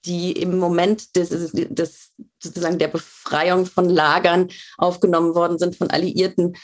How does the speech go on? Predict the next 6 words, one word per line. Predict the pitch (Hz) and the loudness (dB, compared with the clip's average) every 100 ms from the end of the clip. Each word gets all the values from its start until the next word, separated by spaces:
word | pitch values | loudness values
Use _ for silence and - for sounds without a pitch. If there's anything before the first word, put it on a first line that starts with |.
| - | -8
Soldaten, | - 190 180 165 185 190 185 180 - | 0 2 4 4 2 2 2 2 0
wo | 170 185 | 2 2
es | 185 - | 0 -8
f-, | - - - - - - - | -8 -8 -12 -20 -14 -14 -6
ermordete, | 180 185 170 180 180 175 185 165 165 - _ _ _ | -2 2 2 2 0 0 2 2 0 -8 _ _ _
ähm, | 170 165 160 160 160 | 2 4 4 2 0